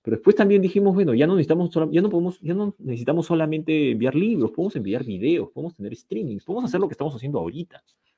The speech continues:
¿no? Y, y todo rápido,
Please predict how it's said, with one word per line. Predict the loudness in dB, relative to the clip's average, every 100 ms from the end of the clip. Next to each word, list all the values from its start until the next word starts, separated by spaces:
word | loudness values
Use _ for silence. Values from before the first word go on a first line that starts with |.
| _ _ _ _ _ _ _ _ _ _ _ -16
¿no? | -14 -14 _ _ _ _ _ _ _
Y, | -6 -4 -2 -2 -4 -6 -10 _ _ _ _ _ _ _
y | -6
todo | 0 2 2
rápido, | 0 -2 -8 -12